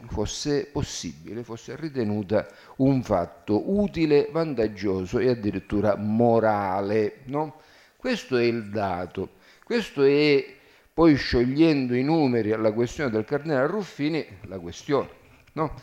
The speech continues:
Che il cardinale Ruffini, come dimostra un grande storico che in questo caso sta qui seduto in prima fila,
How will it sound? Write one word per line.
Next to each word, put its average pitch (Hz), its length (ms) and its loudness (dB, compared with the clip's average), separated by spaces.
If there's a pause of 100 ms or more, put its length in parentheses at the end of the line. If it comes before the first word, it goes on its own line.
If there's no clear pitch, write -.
(220)
Che - 180 0
il - 100 -16
cardinale 127 380 0
Ruffini, 139 480 0
come 113 220 2
dimostra 123 500 -2
un 147 200 2
grande 120 460 4
storico 98 720 -6
che 110 100 -4
in 101 160 -4
questo 110 320 -6
caso 127 300 -4
sta - 280 -8
qui 127 300 -8
seduto 101 460 -4 (560)
in 139 200 -2
prima 113 380 -2
fila, 101 440 -4